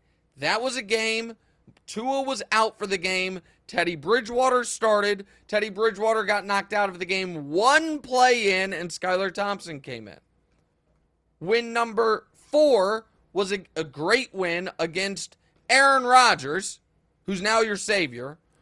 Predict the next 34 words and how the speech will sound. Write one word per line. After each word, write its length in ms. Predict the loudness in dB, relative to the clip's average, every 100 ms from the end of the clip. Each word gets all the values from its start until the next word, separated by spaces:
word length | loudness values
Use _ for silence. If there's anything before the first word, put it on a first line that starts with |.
| _ -6
Win 320 | 0 0 0
number 320 | -2 0 -2
five 880 | -2 _ 4 6 4 2 -2 -4 -10 _ _ _
was 180 | -4 -2
against 560 | -2 -2 -4 -6 -14 -16 _ _ _ _ _ 0
Denver 600 | 2 2 0 -4 -6 -8 _ _ _ -6
in 120 | -4
a 60 |
game 320 | -2 -2 -2 -2
they 160 | -4
didn't 420 | -4 -4 -4 -2
even 220 | -4 -4 -2
have 200 | -4 -2
Russell 340 | -2 -4 -2
Wilson. 600 | 2 2 0 -6 -8 -12 _ _ _ -6
Instead, 680 | -6 -6 -4 0 0 0
they 120 | -4
had 340 | -2 -2 -2 -6
Brett 400 | -4 0 2 0
Rippon. 580 | -2 2 2 0 -10 -10 -18 _ _
So 160 | -8
maybe 320 | -4 -2 0 2
the 120 | 2
worst 420 | 4 2 0 -8
coach-quarterback 880 | 0 0 0 -8 -6 -4 -2 -2 -4
combo 380 | -6 -4 -4 -4
in 80 |
N 100 | -6
F 140 | -6 -4
L 140 | -2
history 300 | -2 -4 -10
for 140 | -8 -6
that 220 | -6 -6
game 340 | -8 -8 -12